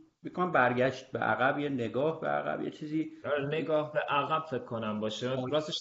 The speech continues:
Speaker 2: ندیدم دقیقاً چی ترجمهش می‌کنن،
Speaker 1: آره.
Speaker 2: چون رترو می‌گن اصلاً یه نگاه به عقب.
Speaker 1: پس
Speaker 2: اه،
Speaker 1: شما جلساتی دارین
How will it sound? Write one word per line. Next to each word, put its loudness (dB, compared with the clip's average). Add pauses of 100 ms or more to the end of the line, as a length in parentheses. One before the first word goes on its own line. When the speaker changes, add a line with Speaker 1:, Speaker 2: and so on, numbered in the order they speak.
(160)
Speaker 2:
ندیدم 0
دقیقاً -2
چی -10
ترجمهش -4
می‌کنن، -6
Speaker 1:
آره. -2
Speaker 2:
چون -4
رترو -2
می‌گن -2
اصلاً -6
یه -4
نگاه -6
به -6
عقب. -4 (680)
Speaker 1:
پس 0
Speaker 2:
اه، 2 (720)
Speaker 1:
شما 0
جلساتی 2
دارین -2